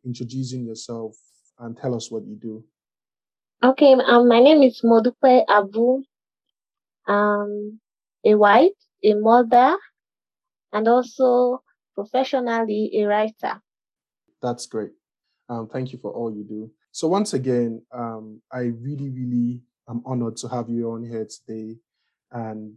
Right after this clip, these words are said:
Speaker 1: this is a conversation I know it's gonna be very, very impactful and people are gonna benefit a lot from this. So thank you very much for taking the time once more.
Speaker 2: Thank you.
Speaker 1: Yeah.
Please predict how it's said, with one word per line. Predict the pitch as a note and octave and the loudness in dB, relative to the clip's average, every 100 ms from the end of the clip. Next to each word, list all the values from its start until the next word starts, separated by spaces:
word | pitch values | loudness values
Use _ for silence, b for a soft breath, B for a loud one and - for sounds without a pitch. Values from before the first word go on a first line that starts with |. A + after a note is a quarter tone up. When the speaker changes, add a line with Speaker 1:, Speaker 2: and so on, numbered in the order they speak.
| _ | _
Speaker 1:
this | C#3 C3+ | -8 -6
is | B2 | -8
a | |
conversation | A#2+ A#2+ A2+ A2 B2 A#2+ - A#2+ A#2 G#2+ | -6 -8 -10 -10 -8 -8 -8 -10 -10 -14
I | - | -14
know | A2+ A2+ A#2 A#2 - | -12 -10 -10 -10 -14
it's | A2+ | -14
gonna | A#2+ A2+ | -12 -12
be | A2 G#2+ G#2+ | -12 -18 -12
very, | - A#2+ A2+ | -6 -4 -4
very | A2+ A2 | -8 -10
impactful | G#2+ - A#2 - - A2+ G#2+ | -12 -10 -12 -12 -12 -12 -12
and | G#2+ | -14
people | B2 A#2+ A2+ | -16 -12 -12
are | |
gonna | G#2 A2 | -12 -14
benefit | A2 A2+ G#2+ - G#2+ | -14 -14 -14 -14 -14
a | |
lot | G#2+ A2 G#2+ | -12 -12 -14
from | G#2 G#2+ | -18 -14
this. | A2 G2+ - - _ _ _ _ _ _ _ _ | -14 -14 -20 -20 _ _ _ _ _ _ _ _
So | - B2 A2+ G#2+ - - | -8 -4 -4 -8 -12 -8
thank | C3 B2+ | -6 -4
you | A#2+ | -2
very | A#2 | -2
much | A2+ A2+ | -4 -10
for | - | -14
taking | A2 A2 | -14 -14
the | G#2+ | -16
time | G#2+ A2+ G#2+ | -16 -16 -16
once | G#2+ G#2+ - | -18 -20 -20
more. | G#2+ A2 _ _ _ _ | -20 -20 _ _ _ _
Speaker 2:
Thank | B3+ C4+ _ | -20 -20 _
you. | D4+ D4 E4 _ _ _ _ _ _ | -14 -14 _ _ _ _ _ _ _
Speaker 1:
Yeah. | A#2 A2+ | -14 -14